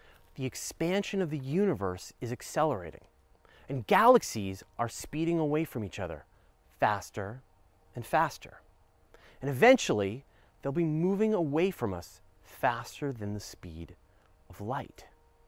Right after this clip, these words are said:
And when that happens, we'll see the last few photons from those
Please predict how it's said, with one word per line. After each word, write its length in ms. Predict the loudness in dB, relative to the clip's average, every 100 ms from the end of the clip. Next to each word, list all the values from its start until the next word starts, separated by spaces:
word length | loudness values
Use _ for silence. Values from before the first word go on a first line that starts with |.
| _ _ -20 -16 -2
And 100 | 4
when 80 |
that 140 | 4 4
happens, 580 | 4 4 2 0 -4 -12 -20 -20 -14
we'll 80 | -10
see 160 | -6 -2
the 120 | -2
last 600 | 0 0 0 -2 -8 -18
few 360 | -8 -4 -2 -4
photons 680 | 0 0 0 -4 -10 -10
from 160 | -10 -10
those 160 | -10